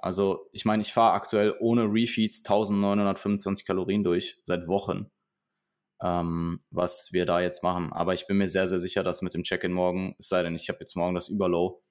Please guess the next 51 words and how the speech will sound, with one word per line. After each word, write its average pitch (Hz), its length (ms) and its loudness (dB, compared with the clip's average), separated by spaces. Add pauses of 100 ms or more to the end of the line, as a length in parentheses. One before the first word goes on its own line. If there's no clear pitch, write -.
(320)
dass - 200 -4
wir 87 80 -2
da 87 60 2
auf 85 120 0
jeden 85 160 -2
Fall, 82 260 0
äh, 80 200 -4
härter 85 280 -2
reingehen 80 360 -4
oder 82 240 -6
Steps - 280 -4
erhöhen. 80 320 -4
Also 82 300 -4
eine 85 240 -4
von 82 160 -6
beiden 82 200 -2
Sachen 85 380 -6 (320)
muss 101 280 -2
passieren. 85 380 -2 (840)
Ähm, 85 460 -4 (100)
weil 101 380 2
ich - 140 0
hab 110 160 0
Lukas 117 340 0
jede 110 180 4
Woche 107 200 0
gesagt, 98 320 0
"Hey, 104 260 4 (640)
schau 104 300 2
dir 104 80 2
mal 104 80 2
die 95 100 -4
Bilder 110 280 4
an, 92 280 -2 (400)
guck - 180 -4
dir 107 100 -2
die 101 60 2
bitte 101 220 0
an 101 220 2
und 90 100 -4
sag 95 220 0
mir, 98 80 -2
dass 90 160 -2
ich - 160 -8
nicht - 200 -10
viel 151 180 4
besser 123 260 2
aussehe 90 260 0
als 87 140 -2
letzte 98 260 0
Woche." 101 380 0